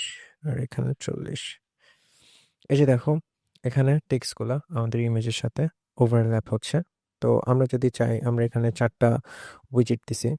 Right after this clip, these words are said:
তো চারটা উইজেট এরকম সারিবদ্ধভাবে প্রিন্ট হয়েছে, যেহেতু আমরা এটার হাইট ডিফাইন করছি টেন। তো আমরা যদি এখন চাই যে এই যে একটাই উইজেট নিব, মনে করো hello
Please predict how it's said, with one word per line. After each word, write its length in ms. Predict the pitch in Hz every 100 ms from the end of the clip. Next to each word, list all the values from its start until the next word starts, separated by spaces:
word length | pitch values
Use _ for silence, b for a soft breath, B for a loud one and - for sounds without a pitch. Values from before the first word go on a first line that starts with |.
| -
তো 60 | -
চারটা 260 | 117 - 117 110
উইজেট 220 | 117 113
এরকম 200 | 113 113 110
সারিবদ্ধভাবে 520 | 117 110 113 - 113 110
প্রিন্ট 180 | 113 110
হয়েছে, 160 | 113 147 139
যেহেতু 200 | 113 113
আমরা 120 | 113 113
এটার 160 | 117 117
হাইট 160 | 117 113 110
ডিফাইন 240 | - 113 113
করছি 240 | 120 - 185 - _ _ _ -
টেন। 160 | 120 143 - _ _ _ _ _ _
তো 60 | - -
আমরা 140 | 123 131
যদি 120 | 131 135 120
এখন 160 | 127 127
চাই 180 | 120 113 113 -
যে 100 | 117 - 123
এই 60 | 117
যে 60 | 113 117
একটাই 260 | - 135 120
উইজেট 240 | 120 110 117
নিব, 140 | 110 123 131 -
মনে 140 | 117 113
করো 120 | 113 113
hello 180 | 120 117